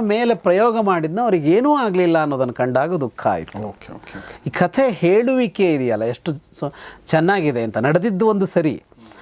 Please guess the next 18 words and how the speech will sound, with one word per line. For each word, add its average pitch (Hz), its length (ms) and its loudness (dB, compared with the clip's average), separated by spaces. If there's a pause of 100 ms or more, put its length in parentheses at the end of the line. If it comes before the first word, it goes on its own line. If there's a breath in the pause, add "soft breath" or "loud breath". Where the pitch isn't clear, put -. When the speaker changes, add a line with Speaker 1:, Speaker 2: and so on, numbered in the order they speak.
(160 loud breath)
Speaker 1:
ಆದರೆ 208 160 4
ಹೇಳುವಾಗ 208 640 2
ಯಾವುದನ್ನು 220 640 2
ಯಾವಾಗ 190 480 2
ಬಿಟ್ಟುಕೊಡ್ಬೇಕು 175 880 0
ಅಂತ 135 200 -4
ಇದೆಯಲ್ಲ, 95 440 -4
Speaker 2:
Exactly. 92 400 -10 (360 loud breath)
Speaker 1:
ಆವಾಗಲೇ 226 600 2
ಕೃಷ್ಣಾರ್ಜುನರನ್ನು 190 920 0
ಕೊಲ್ಲುವುದಕ್ಕಾಗಿ 185 760 2
ಸಂಕಲ್ಪಿಸಿದ 180 720 0
ಅಂದರೆ 175 260 2
ನಮಗೆ 156 280 0
ಈ 156 260 4
ಇದು 143 140 -4
ಬರ್ತಾ 131 380 0
ಇರಲಿಲ್ಲ. 85 360 -10